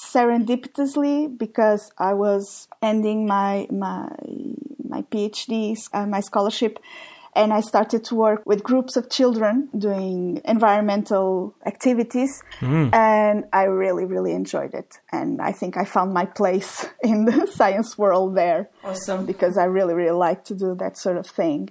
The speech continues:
Speaker 1: and to write, and to and to speak with different audiences. And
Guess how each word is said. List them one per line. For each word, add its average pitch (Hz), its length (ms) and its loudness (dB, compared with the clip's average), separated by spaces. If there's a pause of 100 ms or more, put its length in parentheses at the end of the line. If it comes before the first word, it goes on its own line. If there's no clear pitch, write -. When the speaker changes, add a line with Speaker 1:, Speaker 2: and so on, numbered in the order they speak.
Speaker 1:
and 175 280 0
to 185 140 -6
write, 196 680 2
and 190 460 -6
to 185 560 -6 (480)
and 185 300 -4
to - 80 -8
speak 190 420 -2
with 175 360 -2
different 196 400 -2
audiences. 196 880 -2
And 160 500 -2